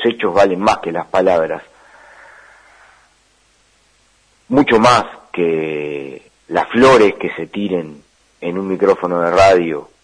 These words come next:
uno u otro, a la lucha de los pueblos, a lo que los pueblos hacen para seguir transformando la historia, hoy, y para burlar las maniobras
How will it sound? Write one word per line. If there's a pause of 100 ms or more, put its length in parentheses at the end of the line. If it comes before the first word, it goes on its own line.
uno
u
otro, (2500)
a
la
lucha
de
los
pueblos, (400)
a
lo
que
los
pueblos
hacen (300)
para
seguir
transformando
la
historia, (220)
hoy, (1800)
y
para
burlar (260)
las
maniobras